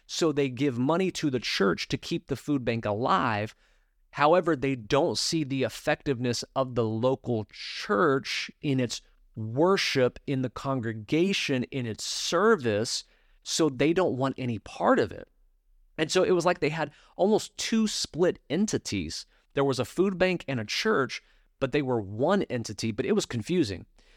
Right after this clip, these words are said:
And so he said because they weren't willing to change anything about how they communicate in their services, the style of worship,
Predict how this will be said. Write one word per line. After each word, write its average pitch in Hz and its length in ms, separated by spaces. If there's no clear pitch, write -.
And 143 120
so 165 100
he 156 100
said 156 200
because 151 380
they 165 140
weren't 143 260
willing 143 240
to - 80
change 151 400
anything 175 440
about 101 300
how 156 140
they 165 120
communicate 131 600
in 123 160
their 113 100
services, 113 720
the 104 100
style 151 460
of 127 200
worship, 120 600